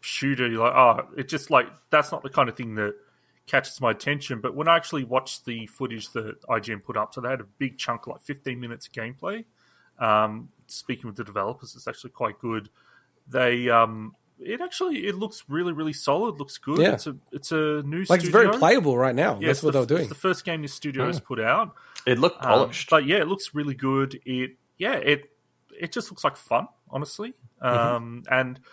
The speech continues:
Speaker 1: yeah, what can I say? I think the, the name is very generic, but whatever. It's, it's a name,
Speaker 2: It's
Speaker 1: you know.
Speaker 2: extremely generic. <laughs>
Speaker 1: Yeah,
Speaker 2: Like
Speaker 1: so,
Speaker 3: That's fine.
Speaker 1: uh, but it just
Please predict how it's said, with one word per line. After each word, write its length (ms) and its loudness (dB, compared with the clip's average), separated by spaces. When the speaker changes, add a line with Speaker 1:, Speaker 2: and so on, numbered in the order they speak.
Speaker 1:
yeah, 180 0
what 160 -6
can 120 -4
I 40 0
say? 320 4
I 140 6
think 280 -6
the, 380 0
the 120 -4
name 420 0
is 160 -10
very 220 -4
generic, 420 -2
but 260 6
whatever. 400 2
It's, 340 -6
it's 160 -6
a 60 0
name, 180 4
Speaker 2:
It's 180 2
Speaker 1:
you 60 -14
know. 320 -6
Speaker 2:
extremely 500 2
generic. 460 -4
<laughs> 60 -8
Speaker 1:
Yeah, 280 2
Speaker 2:
Like 100 6
Speaker 1:
so, 260 0
Speaker 3:
That's 260 2
fine. 240 0
Speaker 1:
uh, 280 4
but 200 2
it 120 -8
just 220 -2